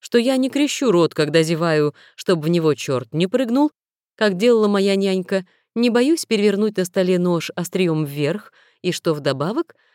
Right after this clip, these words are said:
я не одна такая в России. Ведь и не поверят, пожалуй. Подумают, что я вру, потому что мне перед ними совестно. На другой день я не сошла к табльдоту.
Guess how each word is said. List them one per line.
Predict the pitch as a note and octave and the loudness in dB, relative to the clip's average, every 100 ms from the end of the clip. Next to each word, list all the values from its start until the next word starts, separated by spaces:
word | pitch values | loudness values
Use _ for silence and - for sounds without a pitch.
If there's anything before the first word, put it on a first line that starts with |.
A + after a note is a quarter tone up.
| _ - | _ -8
я | C#3+ D#3+ E3+ | -4 0 0
не | E3 F3 | 0 0
одна | F3 C#3+ C3+ A#2+ | -2 -2 -6 -6
такая | B2+ A#2 E3 D#3+ | -8 -4 -4 -2
в | |
России. | D3 B2+ - A2+ B2 _ _ _ _ _ _ _ _ _ _ | -4 -6 -10 -10 -14 _ _ _ _ _ _ _ _ _ _
Ведь | D3 D3 C#3 | -6 -6 -4
и | D3 | -4
не | C#3 | -2
поверят, | D3 B2 C#3+ C4+ - | -2 -2 -2 -4 -2
пожалуй. | A3+ C#3 B2+ A2+ A2 _ _ _ _ _ - | -2 -2 -6 -8 -14 _ _ _ _ _ 0
Подумают, | G3+ G#3 G#3 G3 F#3 | 2 2 2 0 0
что | G3 | 0
я | F#3+ F#3 | 2 2
вру, | D#3+ F3+ D4 | 2 -2 -2
потому | - D#3+ D3 D#3 | -2 -2 -2 -2
что | - - D3+ | -4 -2 -2
мне | D3 D3 | 0 -2
перед | C#3 D3 D3 | -2 -4 -2
ними | D#3 F#3 | -2 -2
совестно. | F#3 E4+ E3+ - C3 A#2 _ _ _ _ _ _ _ _ _ _ - | -2 -2 -2 -6 -10 -14 _ _ _ _ _ _ _ _ _ _ -2
На | G#3 | 0
другой | G#3+ C4 C4 G4 | 2 0 4 4
день | G#3 G3+ B3+ B3 - | 4 2 2 -2 -2
я | F3+ E3+ G3+ | 0 0 0
не | F#3+ | 0
сошла | E3 E3 - D3 B2 | -2 -6 -4 -4 -6
к | - | -6
табльдоту. | C3+ A#2+ B2+ A#2+ A#2 - - | -8 -6 -6 -6 -10 -12 -20